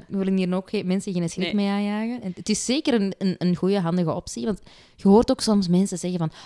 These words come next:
Speaker 1: "Ah, ik wil zo'n cup niet gebruiken, hè, wat als ik dan op mijn werk ben?" En het hele punt van zo'n cup is wel dat je dat vrij lang kunt inhouden,
Speaker 2: Ja.
Speaker 1: dat je dat niet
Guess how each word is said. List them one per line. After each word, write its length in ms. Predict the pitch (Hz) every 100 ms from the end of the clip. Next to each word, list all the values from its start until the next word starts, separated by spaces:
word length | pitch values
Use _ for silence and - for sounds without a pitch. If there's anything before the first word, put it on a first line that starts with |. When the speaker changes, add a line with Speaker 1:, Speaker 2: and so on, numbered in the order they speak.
| -
Speaker 1:
"Ah, 140 | - 254
ik 80 | 247
wil 120 | 208
zo'n 180 | 208 190
cup 180 | 269 -
niet 100 | 233
gebruiken, 480 | 196 220 233 220
hè, 60 | 247
wat 120 | 240
als 100 | 226
ik 100 | 220
dan 100 | 208
op 60 | 202
mijn 180 | 190 170
werk 240 | 196 208
ben?" 220 | - 156 - - _ _ _
En 80 | 180
het 100 | 185
hele 160 | 202
punt 280 | 196 233 240
van 160 | - 190
zo'n 200 | 180 165
cup 200 | 180 -
is 140 | 185
wel 120 | 180
dat 140 | 170 175
je 60 |
dat 180 | 170 160 160
vrij 200 | 170 170
lang 600 | 160 160 165 180 170 165
kunt 200 | 165 -
inhouden, 440 | 190 165 156 175
Speaker 2:
Ja. 40 | 170
Speaker 1:
dat 80 |
je 80 | 180
dat 180 | 165 160
niet 240 | 165 185